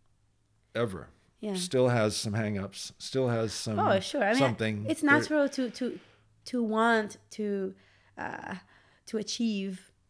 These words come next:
Speaker 2: more, right? To
Speaker 1: I
Speaker 2: have a
Speaker 1: think so.
Speaker 2: drive. It's not necessarily meaning, uh, focusing on what's missing, but just being aware.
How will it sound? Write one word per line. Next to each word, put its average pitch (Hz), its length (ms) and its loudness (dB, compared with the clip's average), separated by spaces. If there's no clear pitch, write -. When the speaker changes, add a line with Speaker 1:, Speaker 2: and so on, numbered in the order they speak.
Speaker 2:
more, 185 500 0
right? 196 360 0
To 214 60 -4
Speaker 1:
I 208 40 0
Speaker 2:
have 196 120 2
a - 40 2
Speaker 1:
think 190 100 2
so. 190 140 -8
Speaker 2:
drive. 185 320 6
It's 202 260 -8
not 269 160 4
necessarily 233 560 -2
meaning, 202 600 0
uh, 190 100 -8
focusing 196 400 -4
on 180 120 2
what's 170 220 -4
missing, 180 520 -4
but 196 100 -12
just 185 240 -8
being 190 200 0
aware. 165 640 0